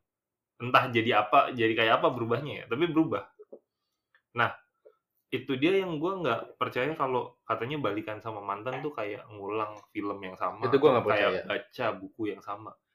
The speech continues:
Speaker 1: Nggak, buku tuh bisa lu baca kalau dia udah dicetak jadi buku, udah final.
Speaker 2: Hmm.
Speaker 1: Sementara hidup manusia tuh selama dia masih napas tuh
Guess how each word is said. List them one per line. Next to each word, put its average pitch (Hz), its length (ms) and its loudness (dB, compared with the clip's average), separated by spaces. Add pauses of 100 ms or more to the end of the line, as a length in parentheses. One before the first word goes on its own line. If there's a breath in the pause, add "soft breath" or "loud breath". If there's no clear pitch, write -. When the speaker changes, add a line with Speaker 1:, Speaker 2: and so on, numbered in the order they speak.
(140)
Speaker 1:
Nggak, 151 260 0 (100)
buku 139 440 0
tuh 233 180 -4
bisa 143 220 2
lu 143 160 4
baca 113 380 2
kalau 143 240 4
dia 156 140 6
udah 156 180 4
dicetak 131 440 0
jadi 120 200 0
buku, 127 340 0
udah 131 60 4
final. 147 420 -2 (220)
Speaker 2:
Hmm. 92 280 -18
Speaker 1:
Sementara 123 680 2
hidup 127 300 -4
manusia 131 480 0
tuh 202 340 2 (120)
selama 135 380 6
dia 139 120 6
masih 147 220 4
napas 139 340 4
tuh - 320 0